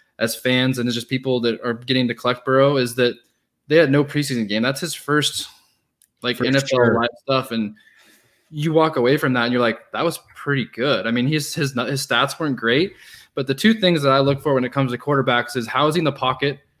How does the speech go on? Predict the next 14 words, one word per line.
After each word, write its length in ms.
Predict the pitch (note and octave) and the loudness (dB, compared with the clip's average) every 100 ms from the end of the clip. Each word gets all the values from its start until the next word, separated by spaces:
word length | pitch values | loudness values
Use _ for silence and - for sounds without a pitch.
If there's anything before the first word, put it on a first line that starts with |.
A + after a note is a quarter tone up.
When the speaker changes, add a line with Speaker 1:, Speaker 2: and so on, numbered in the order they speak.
| _ | _
Speaker 1:
He 240 | _ D#3+ D3 | _ -2 0
was 200 | B2 A2 | 0 -4
as 120 | G#2+ | -10
calm 320 | - C#3 C3+ | -6 -2 0
as 120 | B2 A2+ | 0 2
ever. 260 | G#2+ G#2 | 0 -2
His 140 | G2+ - | -6 -10
feet 260 | - C3+ | -2 -2
always 380 | G#2 B2+ C3 B2 | 0 -2 -2 -4
set. 300 | - C3 B2 | -2 0 0
He 80 | A#2+ | -6
was 140 | A#2 A2+ | -8 -2
never, 340 | B2+ C3+ C#3 | 0 2 2
like, 200 | B2+ A2 | 2 0